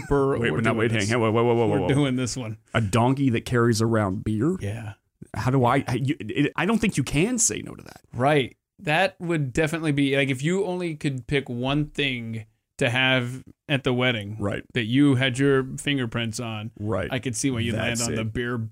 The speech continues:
Speaker 1: It's a beer burro,
Speaker 2: Right.
Speaker 1: right? 'Cause the Spanish word for donkey.
Speaker 2: Right. It's surprisingly cheap.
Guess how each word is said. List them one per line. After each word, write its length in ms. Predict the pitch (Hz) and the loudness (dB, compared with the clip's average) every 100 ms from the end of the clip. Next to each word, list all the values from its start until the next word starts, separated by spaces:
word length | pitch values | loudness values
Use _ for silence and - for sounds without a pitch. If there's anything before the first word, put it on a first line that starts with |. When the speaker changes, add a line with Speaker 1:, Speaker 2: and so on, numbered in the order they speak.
| - | -4
Speaker 1:
It's 180 | 147 165 | -2 0
a 60 | |
beer 260 | 131 196 214 | 0 4 4
burro, 560 | 151 123 170 151 104 82 | 4 2 4 4 2 -2
Speaker 2:
Right. 260 | 107 117 135 | 0 2 2
Speaker 1:
right? 140 | 143 | 2
'Cause 140 | 135 | 0
the 60 | 127 | 0
Spanish 420 | - 165 147 143 | 0 0 0 2
word 220 | 147 139 | 2 0
for 80 | - | 0
donkey. 440 | 127 131 135 147 120 | -2 -2 -2 -2 2
Speaker 2:
Right. 220 | 127 110 | 2 0
It's 160 | - - | -2 -2
surprisingly 640 | - - - - 117 - | -2 -4 -10 -8 -8 -8
cheap. 480 | - - 120 110 - | -6 -6 -4 -10 -12